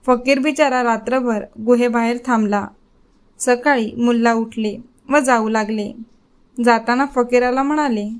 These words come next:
"भाई, मला माफ करा, पण भीती अनेकदा माणसाला विवेक सोडायला भाग पाडते, त्यावेळी तो उपकारकर्त्याला सुद्धा विसरतो."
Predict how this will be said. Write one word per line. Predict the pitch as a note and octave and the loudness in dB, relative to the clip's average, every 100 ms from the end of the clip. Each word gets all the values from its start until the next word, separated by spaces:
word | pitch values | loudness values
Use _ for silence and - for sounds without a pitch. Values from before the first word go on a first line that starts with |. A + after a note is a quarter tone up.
| - _ | -16 _
"भाई, | A#3+ C4+ A#3 A3 - | 0 2 2 -4 -4
मला | C4 C#4 | 0 2
माफ | B3+ A3 A3 - | 2 0 -4 -2
करा, | A3 G3+ G#3 - _ _ _ _ _ _ | -2 -2 -8 -16 _ _ _ _ _ _
पण | D#4 D#4+ | 0 2
भीती | C4+ A#3+ A#3 G#3+ - | 0 -2 -4 -4 -2
अनेकदा | B3 C4+ C4 D4 | 0 0 0 0
माणसाला | C#4 A#3 A3+ C4 A#3 G#3 - | 2 0 0 0 0 -2 -2
विवेक | A3+ A3+ A#3 | -2 2 0
सोडायला | A#3 B3 B3 B3+ | 0 0 2 0
भाग | B3+ A3+ G#3+ - | 0 -2 -2 -2
पाडते, | G#3+ G3+ G3+ G3+ - _ _ _ _ _ _ | -2 -2 -6 -10 -12 _ _ _ _ _ _
त्यावेळी | B3 A#3+ C#4 C#4+ G#3+ G#3+ _ _ _ _ - | 2 2 2 0 -2 -6 _ _ _ _ 2
तो | D4+ | 2
उपकारकर्त्याला | C4+ A#3 C4 C4+ C#4+ C4+ C#4 C#4 | 2 0 0 2 0 2 0 0
सुद्धा | C#4+ C4+ A#3 B3+ | -2 -4 0 0
विसरतो." | A#3+ A#3+ G#3+ G3+ G#3+ G#3 | 0 -2 -2 -4 -8 -10